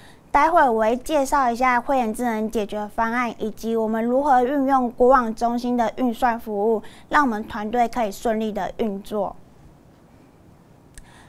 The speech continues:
好，那后续我会介绍一下慧盈智能的解决方案，以及国网中心提供了分析大师以及T W C C的云端服务。稍后我会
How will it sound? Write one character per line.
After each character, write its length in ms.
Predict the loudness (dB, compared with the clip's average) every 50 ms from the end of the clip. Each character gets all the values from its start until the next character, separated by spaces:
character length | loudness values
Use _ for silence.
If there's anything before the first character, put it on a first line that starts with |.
| -20 _ -20
好， 440 | -20 -20 -12 -8 -4 -2 -2 -4 -4 -8 -16 -20 -20 -20 -20 -14 -6
那 340 | 0 2 4 4 4 4 2 0 -4 -8 -12 -14 -18 -20 -20 -20 -20 -20 -18
后 240 | -8 -2 2 2 2
续 220 | 2 0 0 0 2
我 220 | 4 4 4 4
会 140 | 2 2 0
介 240 | 2 2 0 0 2
绍 200 | 2 0 0 0
一 60 | 0
下 160 | 2 2 0
慧 240 | 2 2 2 2 2
盈 100 | 2 -2
智 120 | -2 -2 -2
能 180 | -2 -2 -2
的 100 | -4 -6 -6
解 200 | -6 -6 -6 -6
决 240 | -6 -8 -8 -8 -8 -6
方 160 | -6 -4 -2
案， 240 | -2 -2 -2 -4 -6 -6 -6
以 60 | -4
及 200 | -2 -2 -2 -2
国 200 | 0 2 4 4
网 220 | 6 4 4 0 -2
中 180 | -2 -2 -2
心 240 | -2 -2 -2 -2 -2
提 240 | -4 -4 -4 -4 0
供 180 | 0 2 2
了 160 | 2 0 -2 -4
分 240 | -2 0 0 0
析 220 | 0 -2 -6 -6 -4
大 220 | -2 0 0 -2
师 240 | -2 -6 -6 -6 -6
以 100 | -6 -6
及 180 | -8 -8 -10 -10
T 200 | -8 -6 -2 0
W 240 | 2 2 2 0
C 260 | -2 -4 -6 -6 -6 -6
C 240 | -6 -6 -6 -4
的 160 | -4 -4 -4 -4
云 140 | -4 -6 -4
端 240 | -2 -2 -2 -2 -4
服 380 | -8 -8 -6 -4 -2 -2 -2
务。 80 | -2 -4 -6 -12 -20 -20 -20 -12
稍 200 | -2 2 2 4
后 240 | 6 6 6 6 6
我 60 | 4
会 260 | 4 2 2 2 0